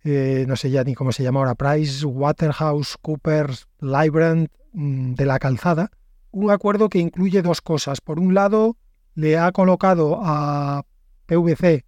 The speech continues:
vamos a llamarlos así, aunque parece un nombre de tubería, le ha colocado cien mil licencias para que todos los empleados de Price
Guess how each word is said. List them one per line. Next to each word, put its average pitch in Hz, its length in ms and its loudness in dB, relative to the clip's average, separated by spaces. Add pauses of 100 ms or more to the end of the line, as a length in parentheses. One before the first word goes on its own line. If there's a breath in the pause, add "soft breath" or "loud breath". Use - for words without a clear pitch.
vamos 139 240 -2
a 143 40 2
llamarlos 143 360 0
así, 147 140 0
aunque 151 280 0
parece 135 380 -6
un 151 60 0
nombre 151 220 2
de 143 100 0
tubería, 156 460 -2 (420)
le 156 120 0
ha 170 60 2
colocado 190 560 2 (120)
cien 156 220 2
mil 185 140 4
licencias 202 600 0
para 143 220 0
que 147 140 -4
todos 180 320 2
los 175 160 0
empleados 170 440 0
de 156 100 0
Price 170 420 -2